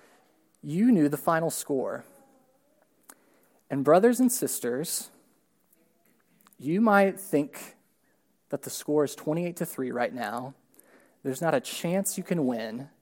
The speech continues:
But I want to remind you, and where we're going this morning is you know the final score. You may not know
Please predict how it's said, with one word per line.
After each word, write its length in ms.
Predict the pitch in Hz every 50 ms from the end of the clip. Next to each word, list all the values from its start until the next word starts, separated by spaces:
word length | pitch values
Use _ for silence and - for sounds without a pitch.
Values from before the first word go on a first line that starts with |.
| _ _ _ _ _ _ _ _ _
But 160 | - 147 - -
I 160 | 135 151 185
want 220 | 214 247 247 214 -
to 140 | - -
remind 440 | 190 175 156 139 135 139 139 139 127
you, 140 | 113 117 117
and 100 | 117 117
where 300 | 120 139 151 175 196 208
we're 180 | 185 170 170 156
going 600 | 143 131 139 139 135 123 107 87 90 110 123 120
this 240 | 131 123 - - -
morning 500 | 127 127 127 117 113 107 104 113 123 - -
is 200 | 131 127 117 113
you 180 | 117 131 156 160
know 340 | 135 123 123 113 101 104
the 120 | 117 123 -
final 320 | - - 120 - 110 117
score. 520 | - - - - - - - - - - - _ _ _ _ _ _ _ _ _ _ _ _ _ _ _ _ _ _ - _ _ _ _ _ _ _
You 100 | - 131
may 180 | 139 151 160 185
not 320 | 208 208 202 208 202 165
know 680 | 151 143 165 180 175 151 131 120 123 123 147 185 214 202